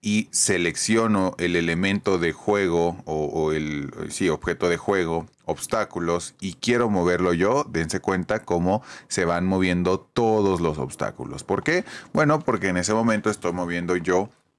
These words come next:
todos los elementos que pertenecen a ese, a ese objeto de juego,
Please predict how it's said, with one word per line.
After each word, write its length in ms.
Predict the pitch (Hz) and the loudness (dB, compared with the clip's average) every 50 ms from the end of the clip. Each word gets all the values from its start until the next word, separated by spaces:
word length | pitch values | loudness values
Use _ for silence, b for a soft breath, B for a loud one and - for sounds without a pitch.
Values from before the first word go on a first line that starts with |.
| _ _ _ | _ _ _
todos 380 | 139 135 135 131 110 107 110 107 | 2 2 4 4 4 2 2 2
los 180 | 101 90 - | 0 -2 0
elementos 520 | 95 92 92 87 90 90 85 - 98 92 - | 0 0 2 2 2 0 0 -2 -4 -2 -2
que 100 | 104 - | -6 -4
pertenecen 840 | - - 87 - - - 80 78 82 80 78 - - 90 90 80 - | -4 -4 -6 -4 -4 -4 -2 0 0 -2 -2 -2 -2 -2 -4 -4 -4
a 160 | - 80 78 | -4 -2 0
ese, 640 | 78 78 76 - - 87 82 80 80 76 73 71 71 - | 0 0 -2 -2 -2 0 0 2 2 2 0 0 -2 -2
a 160 | 76 76 78 | -2 0 0
ese 240 | 78 76 - - 80 | 0 -2 -2 -2 -4
objeto 420 | 73 71 - - 78 73 - 76 | -4 -4 -4 -4 -6 -4 -2 -2
de 120 | 71 71 | -2 -2
juego, 360 | 69 - - 67 58 - - | -4 -4 -6 -6 -6 -8 -10